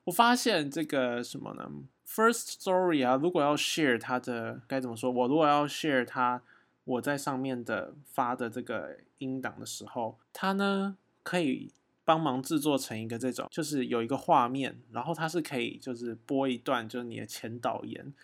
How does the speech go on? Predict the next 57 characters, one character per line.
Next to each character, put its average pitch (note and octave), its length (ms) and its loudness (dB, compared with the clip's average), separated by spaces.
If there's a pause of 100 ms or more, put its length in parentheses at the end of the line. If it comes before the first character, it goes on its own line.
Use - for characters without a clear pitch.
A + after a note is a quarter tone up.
(160)
所 - 140 2
以 C4 60 4
这 C4 80 4
样 B3+ 100 4
变 A#3 160 2
成 D3 220 0
前 C#3+ 260 -2
导 C#3+ 160 4
言 B2 180 -2
很 B2 200 -10
重 D3 260 -4
要 D3 280 0
欸， G#1+ 300 -8 (140)
真 D3 140 -8
是 C#3 240 -6
的， - 340 -10
不 C#3+ 80 -6
习 - 240 -8
惯。 B2+ 300 -6
我 F3 80 4
以 F3 80 6
后 E3+ 200 2
会 D#3+ 220 2
好 C#3 140 0
好 C#3 120 2
想 A#2 260 -2
一 A2+ 60 -10
下， B2 320 -2 (240)
前 C#3 200 -6
面 C3 160 -6
要 E3+ 160 2
先 D#3+ 340 0 (260)
怎 D3 140 -2
么 C#3+ 80 2
样， E3 220 4
就 D#3 160 0
是 D3+ 340 -2
上-， C#3+ 340 -4 (160)
就 E3+ 160 -4
是 D#3 200 -2
要 D3+ 180 0
制 D3+ 320 -2
造 C#3 220 4
一 A#2+ 80 -2
个 - 340 -4
感 A#2 180 -4
觉 A#2 140 -4
是， C3+ 220 -4
这 C3 100 -4
叫 C3 160 -2
做 C3 160 -4
什 - 100 -12
么？ - 240 -14
大 C#3 260 0
纲 A#2 220 -8
吗？ A#2+ 420 -10
<laughs> - 80 -18